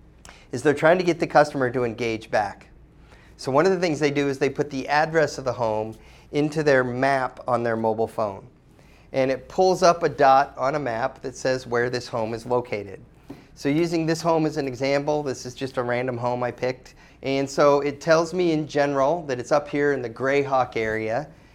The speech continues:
near the Grayhawk Golf Club, near the Grayhawk School District, uh, near the Pinnacle Peak Golf Club. So, uh, generally, the customer knows where that is, but do they have any other, you know, information about it?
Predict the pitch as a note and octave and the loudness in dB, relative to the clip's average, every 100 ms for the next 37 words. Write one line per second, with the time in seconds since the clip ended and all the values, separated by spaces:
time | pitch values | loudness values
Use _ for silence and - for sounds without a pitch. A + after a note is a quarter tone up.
0 | - C3 C3+ C#3 B2+ C#3+ D3 D#3 C#3+ B2 | -12 -4 -2 -2 2 2 2 0 -2 -2
1 | C#3+ C#3 - C3 B2+ B2+ B2+ B2 A#2+ C3 | 0 0 -2 -2 0 -2 -6 -6 -4 0
2 | C#3 C#3 C#3+ C#3+ - - C#3 C3 A#2 A#2 | 0 2 0 -2 -10 -6 -4 -2 -4 -6
3 | - A2+ C3 - - - - - - - | -6 -4 -4 -8 -20 -20 -20 -20 -8 2
4 | B2+ B2+ B2+ B2 D3 C#3+ C#3+ D#3 D#3+ E3 | 4 4 2 -2 -2 -2 -2 -2 0 -2
5 | D#3+ D#3 D#3 - C#3 C#3+ - - - A2+ | -2 0 0 2 4 4 0 -16 -4 -2
6 | A#2 D#3 - - - - - - - D3 | -2 -6 -14 -20 -20 -20 -20 -10 4 6
7 | C#3 C#3+ D3+ D3+ C#3 C#3 C3+ F#3+ G3+ E3+ | 6 4 4 6 6 4 0 0 2 4
8 | D#3 D3+ D3 D3 - D#3 D#3 C#3+ C3 B2+ | 4 4 2 -4 -2 -2 -2 -2 0 4
9 | C3+ C3+ C3 B2+ A#2+ A#2+ C3 B2+ - C3+ | 4 2 0 0 0 0 -2 -4 -6 -8
10 | - - - _ _ E3+ F3 G3 E3 E3+ | -8 -20 -20 _ _ -4 2 4 6 6
11 | F3 E3+ D#3+ D3 C#3+ D3 C#3+ D3 C#3 C3 | 6 2 2 2 4 2 0 -4 0 2
12 | C3 C3+ C#3 C#3 B2+ B2 A#2+ B2 A2 A#2+ | 2 0 -4 -4 -2 -2 -2 -4 4 6
13 | A2+ G#2+ F#2 | 6 2 -6